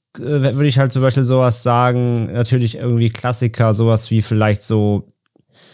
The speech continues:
sowas wie Hexen, Hexen. So, der ist halt, den fand ich schon creepy auch als Kind.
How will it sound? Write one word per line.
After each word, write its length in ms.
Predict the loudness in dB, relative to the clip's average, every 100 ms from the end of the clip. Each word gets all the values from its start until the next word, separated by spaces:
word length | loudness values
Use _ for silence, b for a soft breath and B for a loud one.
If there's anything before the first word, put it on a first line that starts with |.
| b b
sowas 280 | 0 0 2
wie 60 |
Hexen, 380 | 2 0 -2 -2
Hexen. 600 | -2 -4 -4 -6 -6 -10 _ _ _ _
So, 160 | -4 -2
der 260 | 0 0 0
ist 160 | 0
halt, 460 | 0 2 0 -4 -14 _ _ _ _ _ _ _ _ -4
den 120 | -2
fand 180 | 0 0
ich 80 | 2
schon 160 | 0
creepy 540 | -2 0 0 2 0 0
auch 160 | 0
als 200 | 0 -2
Kind. 400 | -2 -2 -2 -6